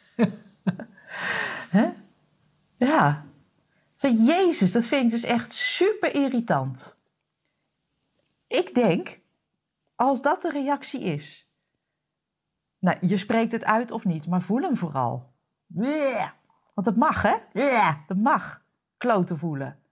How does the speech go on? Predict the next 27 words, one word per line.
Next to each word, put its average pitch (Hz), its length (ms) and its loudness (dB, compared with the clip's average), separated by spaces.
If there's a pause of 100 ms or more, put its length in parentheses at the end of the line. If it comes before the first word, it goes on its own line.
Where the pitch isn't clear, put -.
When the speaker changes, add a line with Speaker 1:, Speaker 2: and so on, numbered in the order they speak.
(400)
Speaker 2:
Er 196 100 -6
is 185 160 -4
niemand 254 460 0
die 247 120 -2
daar 202 160 2
een 190 80 0
verbod 208 320 -2
op - 120 -6
zet 240 240 -4
en 175 140 0
zeker 214 300 0
de 208 60 0
slagersdochters 139 840 -2
niet. 120 320 -10
Sterker 226 420 -2
nog, 196 280 -6 (420)
wij 180 100 -2
zijn 170 200 0
er 139 80 -2
meer 202 200 0
fan 208 300 -2
van, 175 260 -2 (180)
van - 220 -4
alles 139 300 -4
te 139 100 -8
voelen. 135 320 -8 (180)
En 190 240 0